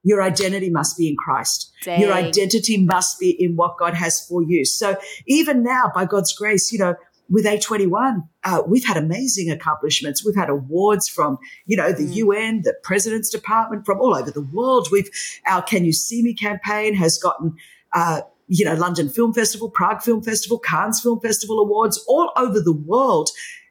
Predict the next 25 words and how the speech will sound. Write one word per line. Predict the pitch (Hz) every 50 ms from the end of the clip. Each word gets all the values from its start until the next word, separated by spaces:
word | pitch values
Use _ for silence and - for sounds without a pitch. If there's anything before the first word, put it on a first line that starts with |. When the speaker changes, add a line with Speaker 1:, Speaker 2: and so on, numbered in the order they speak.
| _ -
Speaker 1:
Now, | - 277 302 311 302 - - - - - - _ - -
to | - 262
be | 226 269 269
honest | 320 480 554 - -
with | 214 202 151
you, | 175 180 185 226 - - - _ _ _ _ -
I | 269 392 523
don't | 605 587 453 349
even | 285 202 214 180
see | - - - 262 370 403 523 480
those | 370 254
awards. | 254 190 185 170 170 -
I've, | 254 415 -
I | - - - 381 453 -
got | 571 571 587
the | 427 277
Mother | 240 226 202 202 208
Teresa | - - 214 196 202 196 190 170 - 196 180
Humanitarian | - - 202 190 185 180 170 180 - - 202 214 440 508 466 359 240 196
Award. | 175 143 156 156 170 214
I | 233 277
went | 330 254 202 -
to | - 208 185 - - - - -
Mumbai, | 196 233 254 262 247 220 - - - 339
India. | 294 294 240 330 339 311 285 285 320 302